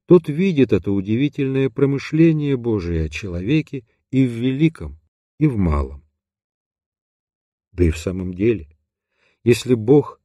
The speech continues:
ради человека принес в жертву самое дорогое — сына Своего, то как может пожалеть чего-либо,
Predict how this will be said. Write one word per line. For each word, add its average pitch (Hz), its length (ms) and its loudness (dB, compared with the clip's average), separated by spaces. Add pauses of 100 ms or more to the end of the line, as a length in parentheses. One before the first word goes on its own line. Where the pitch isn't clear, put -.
(100)
ради 123 320 2
человека 123 680 0
принес 104 440 -6
в 85 80 -16
жертву 107 480 0
самое 110 560 -6
дорогое — 90 720 -2 (480)
сына 147 420 2
Своего, 76 560 -16 (760)
то 120 100 4
как 185 260 2
может 156 380 0
пожалеть 143 580 0
чего-либо, 139 800 0